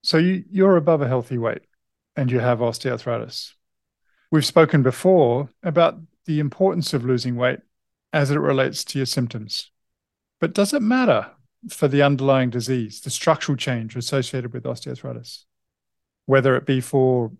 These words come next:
either the development of osteoarthritis or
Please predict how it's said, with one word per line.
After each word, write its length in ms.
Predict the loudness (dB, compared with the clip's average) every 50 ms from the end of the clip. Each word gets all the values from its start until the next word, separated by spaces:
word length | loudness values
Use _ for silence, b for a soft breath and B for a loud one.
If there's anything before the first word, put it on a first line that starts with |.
| _ -2
either 240 | 0 0 2 2 0
the 120 | 0 -2
development 680 | -2 -2 0 4 6 6 6 6 4 2 0 -2 -2 -6 _ _ _ -8
of 140 | -8 -8 -8 _ _ _ _ _ _ -8 -6
osteoarthritis 680 | -6 -6 -6 -10 -10 -8 -6 -6 -6 -6 -6 -2 0
or 360 | 2 4 4 4 2 0 -2